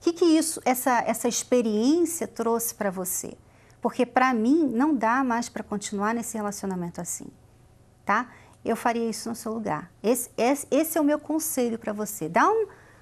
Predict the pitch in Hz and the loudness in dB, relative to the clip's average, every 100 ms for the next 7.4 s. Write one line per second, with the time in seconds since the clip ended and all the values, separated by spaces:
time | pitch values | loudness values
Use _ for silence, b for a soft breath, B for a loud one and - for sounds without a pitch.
0 | B 254 370 403 - 285 285 277 - - | B 4 4 2 2 4 4 2 -2 -2
1 | 208 185 185 170 185 208 - - 262 302 | -2 -2 -2 -2 -2 -2 -4 0 2 4
2 | 320 311 339 330 330 302 311 330 320 330 | 2 2 2 2 2 2 2 2 2 2
3 | 427 453 480 480 349 170 - _ _ _ | 2 0 0 0 0 -2 -10 _ _ _
4 | _ _ _ _ _ _ 240 277 277 - | _ _ _ _ _ _ 0 0 0 -2
5 | 403 392 - - 247 226 226 - b b | 0 0 -2 -4 -2 -2 -6 -12 b b
6 | b 285 247 349 349 302 262 247 196 190 | b 0 2 0 0 0 2 0 -2 -4
7 | 175 160 165 - | -4 -8 -12 -16